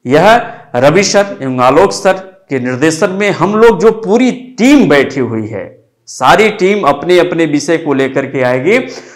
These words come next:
और आप इससे हम लोगों से रूबरू हैं, हम लोगों को जानते हैं। ऐसा नहीं है कि हम ये प्रमोशन कर रहे हैं, कोई प्रचार कर रहे हैं, लेकिन हकीकत ये है कि इस विषय की गंभीरता को समझिए, इस,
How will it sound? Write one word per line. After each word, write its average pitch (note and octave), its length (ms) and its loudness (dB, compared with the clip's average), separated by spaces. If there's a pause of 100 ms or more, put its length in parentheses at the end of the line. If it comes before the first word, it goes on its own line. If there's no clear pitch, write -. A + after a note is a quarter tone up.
(140)
और D3+ 200 4
आप C#3+ 280 4
इससे F#3 640 -2
हम E3 180 4
लोगों E3 260 4
से E3 240 2
रूबरू D#3 440 2
हैं, F3 260 -8 (140)
हम D3 140 0
लोगों F3 440 2
को F3 280 0
जानते D3 420 0
हैं। B2+ 100 -2
ऐसा C3 180 -2
नहीं G#3 160 2
है G#3 100 2
कि F#3+ 180 -2
हम E3 200 0
ये D#3+ 100 2
प्रमोशन D3+ 580 -2 (360)
कर E3+ 120 4
रहे D#3 180 2
हैं, D#3 140 -2
कोई D#3+ 140 0
प्रचार C3 440 0
कर B2+ 180 -4
रहे B2 200 -2
हैं, A3 180 0 (280)
लेकिन F#3 360 4
हकीकत G3+ 680 0
ये C3+ 200 0
है E3 300 0 (340)
कि G#3+ 80 -2
इस G#3 440 -4
विषय D#3 460 0
की F3+ 280 -6
गंभीरता C#3+ 720 -2
को C#3 180 -8
समझिए, G2+ 600 -14 (560)
इस, A#3 220 0